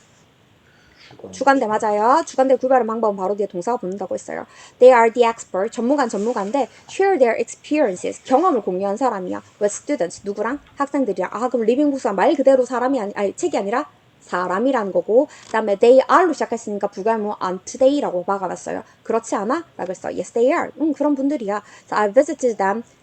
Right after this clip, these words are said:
Speaker 2: with 뒤에 to 같은 거 안 붙여요. "나는 지난주에 걔네를 방문했고." "I got some." 여기 to 같은 거 안 붙인다고. 자, "got some great ideas for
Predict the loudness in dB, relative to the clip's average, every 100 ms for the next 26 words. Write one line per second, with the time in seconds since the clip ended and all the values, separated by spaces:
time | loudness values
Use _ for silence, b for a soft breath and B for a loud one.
0 | _ -4 -4 -2 -2 -2 -4 -10 -8 -8
1 | -8 -6 -2 -2 B B -6 -4 -4 -2
2 | -2 2 2 0 -2 -4 -4 -6 -4 -4
3 | -2 -2 -2 -4 -4 -6 -6 -6 -6 -8
4 | -10 -14 -16 -16 -18 -18 -20 -20 -20 _
5 | B B B -4 -4 0 0 0 0 2
6 | 4 2 2 0 2 0 0 -4 -8